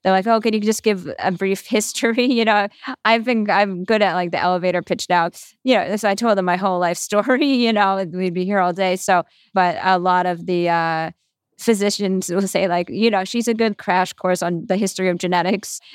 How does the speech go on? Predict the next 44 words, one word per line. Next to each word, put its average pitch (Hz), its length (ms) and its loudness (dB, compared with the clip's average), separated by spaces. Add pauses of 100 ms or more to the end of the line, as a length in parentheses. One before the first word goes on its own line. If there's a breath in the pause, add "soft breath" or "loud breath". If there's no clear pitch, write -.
(120 loud breath)
'Cause, 190 140 0
like, 190 180 2
some 226 220 2
of 196 160 0
the 180 160 2 (120)
doctors 185 380 0
said, 175 240 -2
like, 170 160 0
"Oh, 294 80 2
yeah, 277 220 2
when 240 100 0
I 240 40 2
was 240 100 -2
going 247 220 -2
through 226 200 -2
school, 214 220 -2
like, 202 160 2
when 240 100 2
you 220 80 2
were 220 100 0
born, 202 360 0
we 190 100 -2
had, 190 140 0
like, 165 240 -2 (100)
one 180 460 0 (240)
chapter 190 600 0
of 185 200 -6
genetics 185 520 -2
or 196 280 0 (140)
one 190 200 -2
page," 208 580 0
you 208 200 0
know 202 140 2
what 190 100 0
I 185 60 -2
mean? 185 200 0
But 175 120 0
now 170 340 0
it's - 320 -12 (340)
a 175 60 2
whole 175 260 0
new 170 220 -2
field 170 560 -2
where 170 320 -2